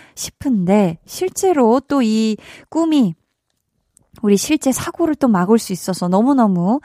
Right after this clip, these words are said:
다행이었던 그런 꿈이네요. 이런 건 참 고마운 꿈이죠. 지디 오공일칠님, 저는 높은 곳에 올라가다가 못 오르고 떨어지면서 꿈에서 깨는 일이 많아요.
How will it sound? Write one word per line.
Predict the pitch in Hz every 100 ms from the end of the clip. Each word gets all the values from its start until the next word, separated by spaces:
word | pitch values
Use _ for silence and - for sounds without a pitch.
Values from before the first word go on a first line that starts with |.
| - -
다행이었던 | - 202 196 175 175 170
그런 | 247 285 262
꿈이네요. | - 311 294 190 156 156 _
이런 | 214 269 269 262
건 | 262 247
참 | - 233
고마운 | - 240 262 220
꿈이죠. | 202 170 143 165 247 _ _ _ _ _ - - - - - _ _ _
지디 | - - 226 214 214 196 -
오공일칠님, | 208 208 202 - 277 - - 277 254 247 247 262 254 - - - _ _ _
저는 | - 226 233 226 214
높은 | 196 208 254
곳에 | 226 226
올라가다가 | 220 196 190 185 175 170 170
못 | 165 196 233
오르고 | 254 247 233 240 240
떨어지면서 | - - 262 220 202 196 190
꿈에서 | 190 226 208 202
깨는 | - 285 302 277
일이 | 254
많아요. | 226 165 160 156 151 147